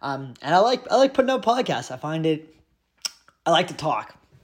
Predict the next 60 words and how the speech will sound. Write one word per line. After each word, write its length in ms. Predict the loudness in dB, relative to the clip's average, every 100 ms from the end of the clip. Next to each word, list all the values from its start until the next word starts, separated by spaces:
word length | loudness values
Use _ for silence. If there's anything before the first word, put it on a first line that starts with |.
| _ _ _
If 60 | -10
you 60 | -6
guys 200 | -4 -4
haven't 220 | -8 -8
noticed 300 | -12 -14 -12
yet, 220 | -12 -14 _
I 80 | -8
like 140 | -6 -6
to 60 |
talk, 320 | -2 0 0 -2
and 120 | -10
it's 100 | -10
a 60 | -6
good 120 | -4
way 120 | -4
for 100 | -6
me 100 | -10
to 80 | -10
talk, 360 | -8 -8 -8 -14 -20 -14
and 80 | -10
it's 100 | 0
a 40 |
good 100 | 4
way 140 | 4 4
for 100 | 2
me 80 | -2
to 80 |
provide 380 | -2 -2 0 0
value 260 | -2 -4 -4
for 140 | -8
you 100 | -14
guys. 320 | -12 -12 -14 -18 -20 -20 _
So, 400 | -6 0 2 2 -4 _ _ _ _ -20 -16 0
yeah, 280 | 0 2 -4
with 140 | 2
that, 260 | 2 2 2
with 100 | 2
that 160 | 2
being 160 | 0 -6
said, 380 | 0 0 0 -4
um, 420 | -6 -6 -10 -16 _ _ _
today's 280 | -10 -4 -2
episode 480 | -2 -4 -6 -6 -6
of 60 | -8
the 60 |
podcast 520 | -8 -8 -8 -10 -12 -14
is 240 | -16 -16
about 280 | -14 -12 -10
training 400 | -8 -8 -8 -12
in 120 | -14 -10
the 80 |
off 220 | -6 -6 -6
season 340 | -16 -18 -16
and 220 | -16 -16
training 340 | -12 -12 -12 -14
in 200 | -14 -12
the 80 |
season 320 | -12 -12 -12 -14
in 100 | -10
general. 420 | -10 -10 -12